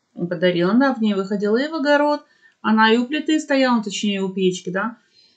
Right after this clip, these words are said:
и у плитки, м, электрической. И по дому управлялась, хотя, в принципе, что там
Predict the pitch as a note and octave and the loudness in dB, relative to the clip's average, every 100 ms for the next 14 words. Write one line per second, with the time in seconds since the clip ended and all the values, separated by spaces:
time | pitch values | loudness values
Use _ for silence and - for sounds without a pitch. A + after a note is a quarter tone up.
0 | _ - - G#3 G3+ G3+ G3+ G3 F#3 F#3 | _ -8 0 2 4 2 2 2 0 -2
1 | G3+ G#3 - - F#3 E3+ E3 D#3+ D#3+ D#3 | 0 0 -2 0 2 4 2 2 0 -2
2 | C#3+ C#2 F#2+ - - - - _ _ _ | -4 -4 -6 -6 -8 -8 -12 _ _ _
3 | G3+ F3+ - E3+ E3+ E3 - - - _ | -2 -2 -4 -6 -6 -8 -10 -10 -12 _
4 | _ _ _ - B3 C#4 C#4 C4 - A3+ | _ _ _ 0 4 4 6 4 4 2
5 | G#3+ F#4 F4 D#4 D4 C4 B3+ A#3+ A#3+ A3+ | 4 6 6 4 2 2 4 4 4 0
6 | A3 G#3+ G3+ G3+ G#3 - G3+ - F#3+ F#3 | -4 -4 -6 -6 -8 -6 -10 -10 -4 0
7 | F3 F3 | 0 -2